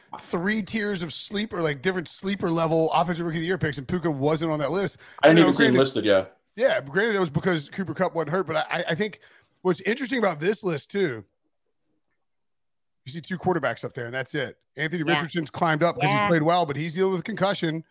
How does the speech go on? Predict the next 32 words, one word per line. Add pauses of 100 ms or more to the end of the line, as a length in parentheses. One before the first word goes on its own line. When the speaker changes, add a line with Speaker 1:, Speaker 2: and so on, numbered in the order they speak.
Speaker 3:
Yep. (100)
Speaker 1:
And
C
J
Stroud
is
the,
like,
the
next
one
at
fifteen
to
one. (340)
No
Bryce
Young. (100)
Uh,
that
could
change
if,
if
he
plays
really
well
on
Monday
night.
But